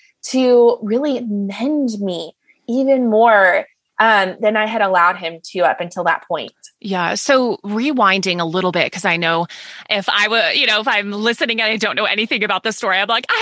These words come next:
Speaker 2: have
Speaker 1: Yes.
Speaker 2: questions, you know, tell me
Speaker 1: <laughs>
Speaker 2: more."
Speaker 1: Yep.
Speaker 2: Um, and I know we have, Krista and I have received so many emails and D Ms about these,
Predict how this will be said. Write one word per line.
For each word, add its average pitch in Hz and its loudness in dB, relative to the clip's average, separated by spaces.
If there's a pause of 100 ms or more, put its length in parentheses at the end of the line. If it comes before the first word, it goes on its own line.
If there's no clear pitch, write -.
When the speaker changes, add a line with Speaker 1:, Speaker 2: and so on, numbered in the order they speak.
Speaker 2:
have 440 -4
Speaker 1:
Yes. - -4
Speaker 2:
questions, 359 -2
you 320 0
know, 262 0
tell 339 0
me 349 0
Speaker 1:
<laughs> - -
Speaker 2:
more." 330 2 (340)
Speaker 1:
Yep. 226 0
Speaker 2:
Um, 220 0
and 240 -2
I 226 -2
know 214 0
we 220 -2
have, 180 -2 (120)
Krista - -4
and 202 0
I 180 2
have 185 -4
received 185 -4
so 233 -2
many 196 -2
emails 214 2
and 180 -4
D 180 -6
Ms 165 0
about 165 0
these, 170 -10